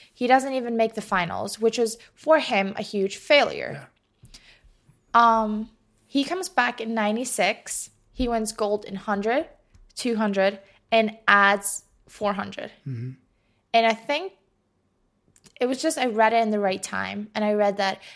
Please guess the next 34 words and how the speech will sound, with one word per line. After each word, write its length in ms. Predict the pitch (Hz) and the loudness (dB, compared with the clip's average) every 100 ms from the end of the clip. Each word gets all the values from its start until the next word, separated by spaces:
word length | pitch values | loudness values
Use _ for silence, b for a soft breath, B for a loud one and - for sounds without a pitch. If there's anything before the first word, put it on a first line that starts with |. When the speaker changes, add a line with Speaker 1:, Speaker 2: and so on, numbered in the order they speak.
| - | -8
Speaker 1:
instead 360 | 214 214 226 | -6 0 2
of 100 | 220 | 2
me 200 | 208 220 | 2 0
being 220 | 214 220 208 | 0 0 0
able 140 | 202 | -2
to 80 | 202 | -4
tell 200 | 202 196 | -4 -4
myself 440 | 202 190 196 196 | -4 -2 -4 -2
that 320 | 202 180 185 b b b b b - | -2 -2 -2 b b b b b 2
I 140 | 214 | 4
had, 380 | 214 220 208 196 - _ _ _ _ 240 | 4 4 2 0 -6 _ _ _ _ -4
not 200 | 269 277 | 0 4
that 100 | 302 | 4
I'd 140 | 269 | 2
failed, 360 | - 220 220 208 | 2 4 4 4
but 120 | 202 | 0
that 180 | 196 - | 0 0
I 160 | 202 202 | 2 2
was 160 | 196 | 0
a 40 | 185 | -4
failure, 500 | - 190 - 69 - | -6 -4 -4 -6 -4
or 220 | 214 208 196 | 2 2 2
that 340 | 190 190 - b b _ _ - | 0 0 -2 b b _ _ 2
I 300 | 214 214 220 | 4 6 4
didn't 380 | 202 208 202 208 | 2 -4 -6 -6
belong, 680 | 202 196 196 175 - 220 - | -6 -2 -2 -2 -8 -14 -4
or 140 | 208 | 0
that 300 | 202 185 190 B B _ | 2 2 0 B B _
I 140 | - 240 | 2 4
wasn't 360 | 262 254 247 | 4 0 -2
as 240 | 214 202 - | -2 -2 0
good 200 | 208 202 | 4 4
as 200 | 202 196 | 2 2
them, 560 | 202 196 190 196 202 | 2 2 0 -2 -4